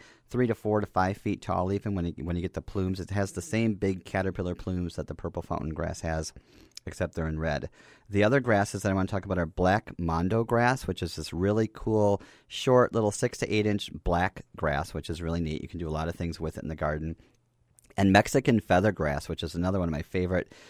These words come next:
grasses. Now, these are all annuals. Like I said, these aren't perennial ornamental grasses. These are annuals, but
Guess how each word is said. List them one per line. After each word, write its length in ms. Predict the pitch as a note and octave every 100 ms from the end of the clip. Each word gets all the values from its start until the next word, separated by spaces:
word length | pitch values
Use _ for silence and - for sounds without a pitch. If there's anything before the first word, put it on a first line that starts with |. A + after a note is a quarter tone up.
| -
grasses. 400 | - E2+ E2+ F2
Now, 100 | F2
these 220 | E2+ F#2 F#2+
are 100 | F2+
all 140 | F2+
annuals. 500 | - G2+ G2+ E2 D#2
Like 120 | E2+ E2
I 60 |
said, 260 | E2 F#2 E2
these 160 | E2
aren't 220 | F#2+ G2 -
perennial 480 | F#2 G2 G#2+ D#2 -
ornamental 400 | D#2+ D#2 D#2 D#2+
grasses. 400 | D#2+ D#2 - D2+
These 160 | E2+ E2+
are 80 |
annuals, 480 | A#1 E2+ F2+ D#2+ D#2+
but 180 | - D#2+